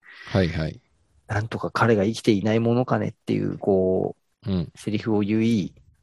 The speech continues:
Speaker 2: ていう流れからの、ここでの、もうこの、なんていうんでしょうね。
Speaker 1: はい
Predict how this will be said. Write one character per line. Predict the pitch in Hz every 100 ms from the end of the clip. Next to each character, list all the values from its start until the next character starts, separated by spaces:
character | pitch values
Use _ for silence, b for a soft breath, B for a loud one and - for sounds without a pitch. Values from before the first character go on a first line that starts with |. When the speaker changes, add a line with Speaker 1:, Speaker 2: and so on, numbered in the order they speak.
| -
Speaker 2:
て | 117
い | 117
う |
流 | 110 107 123
れ | 127
か | -
ら | -
の、 | 120 95 95 -
こ | 101
こ | - 110
で | 120
の、 | 107 175 165 -
も | 104
う | 87
こ | -
の、 | 90 87
な | 90
ん | 82
て | -
い |
う |
ん | 76
で |
し | -
ょ |
う |
ね。 |
Speaker 1:
は |
い | 98